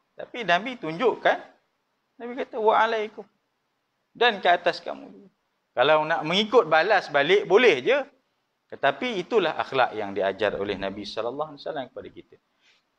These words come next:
Pun begitu, bukan bermakna kita membiarkan orang memperkecil dan mem-, menghina Islam dan baginda Nabi sallallahu alaihi wasallam. Orang hina Nabi, tak apalah, kita berlembutlah dengan diorang.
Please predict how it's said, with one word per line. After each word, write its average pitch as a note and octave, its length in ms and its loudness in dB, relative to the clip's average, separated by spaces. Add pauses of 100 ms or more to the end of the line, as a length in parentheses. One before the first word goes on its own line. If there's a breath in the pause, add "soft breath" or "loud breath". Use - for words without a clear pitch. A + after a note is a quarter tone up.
(480)
Pun C#4 240 4
begitu, A#3+ 400 0
bukan A#3 240 4
bermakna E3+ 560 2
kita A3 240 2
membiarkan G#3+ 880 2
orang F#3+ 400 4
memperkecil G3+ 880 4
dan F#3 400 2
mem-, F3 320 -2
menghina F3+ 720 0
Islam F3 560 -2
dan F#3 240 2
baginda G3 320 2
Nabi G#3 240 2
sallallahu G#3 240 -6
alaihi A3+ 80 2
wasallam. A3+ 200 -2 (920)
Orang C#3+ 240 2
hina D#3+ 160 0
Nabi, E3+ 480 0
tak F2+ 240 -4
apalah, D#2+ 560 -4
kita F#2+ 240 -12
berlembutlah F2+ 720 -8
dengan F2 240 -14
diorang. F2 400 -10